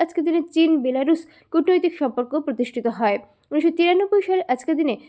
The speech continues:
বিল ক্লিনটনের যুক্তরাষ্ট্রের বিয়াল্লিশতম প্রেসিডেন্ট হিসেবে শপথ গ্রহণ করেন। উনিশশো পঁচানব্বই সালে আজকের দিনে তাজমহলকে পরিবেশ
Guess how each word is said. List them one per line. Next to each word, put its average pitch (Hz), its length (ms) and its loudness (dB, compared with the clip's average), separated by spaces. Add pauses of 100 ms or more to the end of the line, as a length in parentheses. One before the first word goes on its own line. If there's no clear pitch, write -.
(160)
বিল 320 280 4
ক্লিনটনের 269 540 -2
যুক্তরাষ্ট্রের 285 680 -4
বিয়াল্লিশতম 277 640 0
প্রেসিডেন্ট 247 540 -4
হিসেবে 254 320 -2 (300)
শপথ 311 420 0
গ্রহণ 220 300 -2
করেন। 202 320 2 (260)
উনিশশো 311 260 0
পঁচানব্বই 359 560 2
সালে 370 200 -2 (100)
আজকের 262 220 -6
দিনে 285 200 -2
তাজমহলকে 285 720 -2 (400)
পরিবেশ 320 360 6